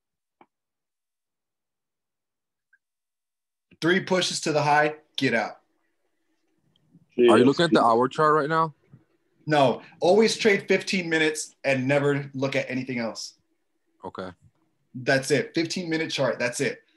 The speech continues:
Speaker 1: You don't wanna look at anything else. And the reason that you wanna, I mean, unless you're swing trading, then maybe you can look at the, the hour or, like, the four hour, right? But that's not what we're doing. Always, always, always, always, always, always, always, and do not change it. Look at the fifteen minute chart.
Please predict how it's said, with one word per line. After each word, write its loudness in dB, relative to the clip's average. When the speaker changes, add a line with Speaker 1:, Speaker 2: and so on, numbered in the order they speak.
Speaker 1:
You -4
don't 0
wanna 0
look -2
at -6
anything -4
else. -6
And -2
the -2
reason -2
that -6
you -6
wanna, -6
I -6
mean, -2
unless -2
you're -8
swing -6
trading, -10
then -4
maybe -6
you -10
can -12
look -12
at -14
the, -10
the -14
hour -4
or, -12
like, -18
the -20
four -4
hour, -2
right? -6
But -6
that's -10
not -8
what -8
we're -12
doing. -8
Always, -2
always, -2
always, -4
always, -2
always, -2
always, -6
always, -4
and -6
do -8
not -6
change -6
it. -10
Look -6
at -10
the -12
fifteen -10
minute -10
chart. -12